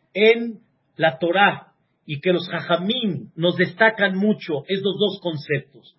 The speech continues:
Uno se llama Ta'avá y el otro se llama Hemda.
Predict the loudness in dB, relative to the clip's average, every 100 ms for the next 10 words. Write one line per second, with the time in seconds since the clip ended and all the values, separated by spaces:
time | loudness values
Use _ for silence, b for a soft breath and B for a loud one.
0 | _ _ _ -4 0 0 0 0 2 2
1 | 2 -2 -4 -12 _ -2 0 0 -2 0
2 | 0 0 -6 _ _ _ _ _ _ -2
3 | 2 4 4 4 -2 -2 -2 2 2 4
4 | 2 0 -2 _ _ -12 -4 -2 -2 -2
5 | 0 0 -4